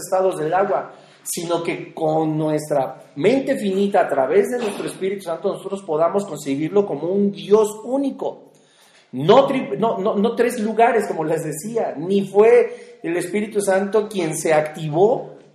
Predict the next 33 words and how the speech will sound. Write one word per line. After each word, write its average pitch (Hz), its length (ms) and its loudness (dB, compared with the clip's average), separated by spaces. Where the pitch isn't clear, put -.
este, 143 560 -4
en 165 120 -2
último 196 360 2
lugar, 175 460 4
después 185 300 -2
de 190 80 2
la 165 80 2
ascensión 147 360 -4
de 185 100 -4
Jesucristo. 196 840 -6
No 190 220 8
es 202 160 6
el 190 80 4
Espíritu 196 540 -2
Santo 190 360 2
algo 190 260 4
que 190 100 2
haya 185 120 2
estado 180 680 0
en 139 180 -2
un 202 140 4
rincón 165 640 0
aguardando 151 680 2
su - 240 -6
participación 135 840 -4
en 156 100 -6
el 135 140 -4
plan 170 380 0
divino 160 420 -8
desde 127 260 -4
la 120 120 -6
eternidad, 123 960 -4
¿no? 269 340 -4